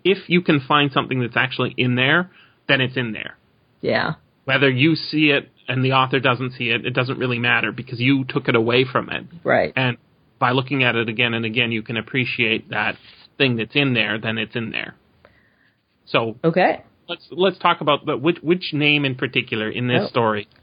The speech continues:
Speaker 1: was the one
Speaker 2: Martha.
Speaker 1: that, okay, you're right. So what's Martha mean?
Speaker 2: Well, you know, this is something I didn't pay attention to the first time through,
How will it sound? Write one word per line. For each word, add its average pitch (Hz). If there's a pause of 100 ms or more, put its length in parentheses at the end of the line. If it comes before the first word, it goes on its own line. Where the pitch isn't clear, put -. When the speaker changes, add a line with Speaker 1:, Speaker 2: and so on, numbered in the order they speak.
(220)
Speaker 1:
was 285
the -
one 147
Speaker 2:
Martha. 202 (800)
Speaker 1:
that, 156
okay, -
you're 123
right. 127 (280)
So 170
what's 208
Martha 170
mean? 113 (1120)
Speaker 2:
Well, 247 (600)
you 247
know, 240
this 226
is 262
something 226
I 180
didn't 202
pay 208
attention 196
to 170
the 156
first 165
time 156
through, 151